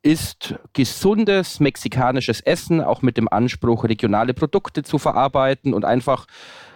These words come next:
entgegenzutreten dem, dem Fastfood-Hype, sondern f-, zu ermöglichen, für einen vernünftigen Preis gutes Essen, gerade für Leute, die jetzt nicht so viel Zeit haben, einfach auf den Tisch zu bringen. Und Chipotle hatte seit I P O zweitausendsechs auch eine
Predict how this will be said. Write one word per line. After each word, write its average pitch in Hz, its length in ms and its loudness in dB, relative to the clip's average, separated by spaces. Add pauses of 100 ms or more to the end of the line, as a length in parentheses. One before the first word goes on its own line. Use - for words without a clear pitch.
(100)
entgegenzutreten 156 1040 0
dem, 123 300 2
dem 117 240 2
Fastfood-Hype, 110 1000 -2
sondern 123 280 0
f-, - 220 -20
zu - 200 -2
ermöglichen, 156 580 2
für - 100 0
einen 127 120 2
vernünftigen 151 640 -2
Preis 117 440 0
gutes 160 360 0
Essen, 135 480 2 (460)
gerade 120 280 0
für 143 120 0
Leute, 127 240 0
die 120 80 -2
jetzt - 440 -2
nicht 123 220 -2
so - 80 -10
viel 110 140 0
Zeit 120 280 0
haben, 131 180 0
einfach 117 280 0
auf - 140 0
den 110 100 -2
Tisch - 260 -2
zu - 140 -4
bringen. 78 340 -2 (580)
Und 139 380 2
Chipotle 180 540 -2
hatte 160 380 0
seit 123 340 0
I 113 80 4
P 113 160 0
O 170 160 2
zweitausendsechs 127 760 -2
auch 110 120 -2
eine 113 180 2